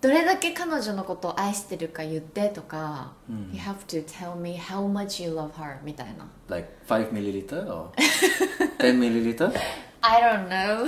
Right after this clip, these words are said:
Speaker 2: Okay.
Speaker 1: <laughs> It depends.
Speaker 2: One liter?
Speaker 1: そうそう。
Speaker 2: Okay.
Speaker 1: とか、なんか、「Give me a money」みたいな。
Speaker 2: あー、in Singapore too.Singapore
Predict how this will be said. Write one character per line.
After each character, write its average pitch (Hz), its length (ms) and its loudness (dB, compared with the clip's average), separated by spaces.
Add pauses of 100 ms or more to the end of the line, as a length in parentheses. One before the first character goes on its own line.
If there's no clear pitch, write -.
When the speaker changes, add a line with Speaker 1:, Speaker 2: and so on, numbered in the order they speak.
(160)
Speaker 2:
Okay. 262 200 8 (180)
Speaker 1:
<laughs> - 0 -
It - 0 -
depends. 220 760 2
Speaker 2:
One 120 160 4
liter? 113 380 0 (120)
Speaker 1:
そ - 240 -4
う 214 100 -2
そ 220 60 -8
う。 214 40 -4
Speaker 2:
Okay. 170 640 -2
Speaker 1:
と 247 100 0
か、 285 360 2
な 202 120 -2
ん 196 60 -6
か、 165 260 -2 (240)
「Give 277 240 2
me 302 200 2
a 208 220 0 (180)
money」 202 460 2
み 156 100 -6
た 139 100 -8
い 139 80 -10
な。 98 100 -14 (640)
Speaker 2:
あ 131 400 6
ー、 160 40 4
in 165 60 4
Singapore 247 420 4
too.Singapore - 760 -2